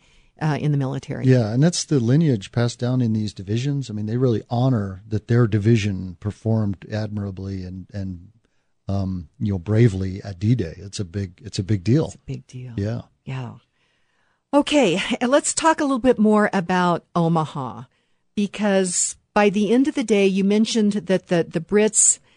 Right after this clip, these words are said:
Speaker 1: and the Canadians had had success, you know, and it
Speaker 2: Yep.
Speaker 1: wasn't
Speaker 2: Yep.
Speaker 1: easy, but it
Speaker 2: That's
Speaker 1: wasn't
Speaker 2: right.
Speaker 1: as hard as Omaha,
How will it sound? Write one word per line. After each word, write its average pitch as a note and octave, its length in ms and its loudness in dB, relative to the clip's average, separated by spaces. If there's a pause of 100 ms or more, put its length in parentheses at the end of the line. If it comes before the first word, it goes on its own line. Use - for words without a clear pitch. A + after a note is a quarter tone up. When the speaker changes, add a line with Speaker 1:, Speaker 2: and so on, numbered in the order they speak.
(120)
Speaker 1:
and G3 100 -2
the F#3+ 40 0
Canadians F3+ 520 0
had E3 120 -2
had E3+ 260 -2
success, - 720 -2 (200)
you A#3 120 6
know, D#3 220 -2
and E3 160 -6
it G3+ 120 4
Speaker 2:
Yep. G3+ 80 4
Speaker 1:
wasn't A#3 280 6
Speaker 2:
Yep. C4 80 8
Speaker 1:
easy, C#3+ 260 2
but F3+ 320 2
it - 80 -20
Speaker 2:
That's F3 40 2
Speaker 1:
wasn't G3+ 260 4
Speaker 2:
right. - 40 4
Speaker 1:
as F3+ 100 -2
hard F3+ 300 2
as E3 360 -2
Omaha, E3+ 560 0